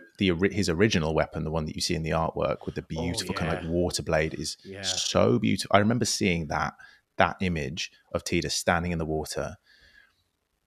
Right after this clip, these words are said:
Speaker 1: Man, that was, that was, this was next gen Final Fantasy. After all the things that, all the stories that we played, and thinking,
Speaker 2: Uh-huh.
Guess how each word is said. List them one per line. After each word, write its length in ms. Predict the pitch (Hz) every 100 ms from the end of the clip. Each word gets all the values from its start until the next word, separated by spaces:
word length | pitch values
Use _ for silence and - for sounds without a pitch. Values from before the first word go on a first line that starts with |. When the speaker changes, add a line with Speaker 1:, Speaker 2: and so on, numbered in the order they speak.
| - -
Speaker 1:
Man, 640 | 90 80 76 76 71 69 -
that 180 | 104 92
was, 400 | 87 - - -
that 140 | - -
was, 100 | 95
this 180 | 139 -
was 140 | -
next 440 | 90 101 107 -
gen 260 | - 101 92
Final 240 | - 90
Fantasy. 340 | 80 92 90 78
After 180 | 78 -
all 180 | 123 123
the 100 | 113
things 300 | 117 117 107
that, 80 | -
all 160 | 107
the 120 | 110
stories 420 | 104 - 110 104 98
that 80 |
we 100 | 104
played, 420 | 101 - 92 101 -
and 140 | 95
thinking, 380 | 95 95 90
Speaker 2:
Uh-huh. 80 | 87